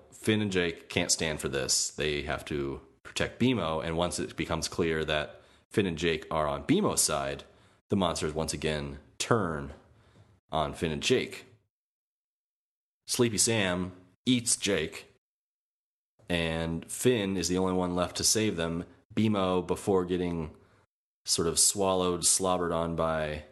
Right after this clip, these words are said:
Honey Bunny, she tells, she reminds Finn to do the combo move, which Finn does flawlessly.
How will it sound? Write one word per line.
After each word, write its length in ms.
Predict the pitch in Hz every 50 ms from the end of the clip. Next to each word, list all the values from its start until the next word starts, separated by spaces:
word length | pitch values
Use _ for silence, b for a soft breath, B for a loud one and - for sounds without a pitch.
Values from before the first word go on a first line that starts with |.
| - _ _ _ _ _ _ _ _ _ _ _ _ -
Honey 220 | - 117 107 92
Bunny, 300 | - 82 80 80 80 78
she 180 | 76 - - 85
tells, 420 | - - 101 85 85 82 78 -
she 160 | - - - 87
reminds 440 | 82 82 85 87 87 85 80 -
Finn 440 | - - 98 87 85 82 80 80 85 b b b b b b b - -
to 100 | - 87
do 260 | 76 - 101 113 117
the 100 | 117 117
combo 420 | 117 - 113 98 90 82 76 76
move, 500 | 73 71 67 69 71 67 - - - - - _ _ _ _ _ _ _ _ _ _ _ _ _ _ _ _ _ _ _ _ _ _
which 200 | - 80 - -
Finn 260 | - 92 90 90 90 85
does 520 | 90 87 85 85 87 87 82 - - - - _ _ _ _ _ -
flawlessly. 840 | - - - 98 87 82 76 69 69 67 - - 69 67 73 76